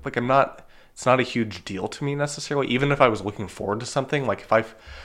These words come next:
like, I had, um, The Force Awakens spoiled for me, all the character deaths that happened in that. Same thing with Infinity War.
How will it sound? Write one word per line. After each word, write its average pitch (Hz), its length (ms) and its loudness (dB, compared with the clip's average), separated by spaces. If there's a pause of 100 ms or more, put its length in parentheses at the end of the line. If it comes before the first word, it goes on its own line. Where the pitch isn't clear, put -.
(120)
like, 104 120 2
I 120 140 10
had, 113 460 6
um, 92 360 0
The 101 80 -2
Force 107 280 -2
Awakens 92 440 -4
spoiled - 340 -6
for - 140 -10
me, - 240 -10 (340)
all 98 160 2
the 98 80 2
character 92 400 -2
deaths - 360 -4
that 90 160 6
happened 92 320 4
in 87 80 -4
that. - 260 -10
Same 110 240 2
thing 107 240 -2
with 92 280 -6
Infinity 104 480 -6
War. - 340 -10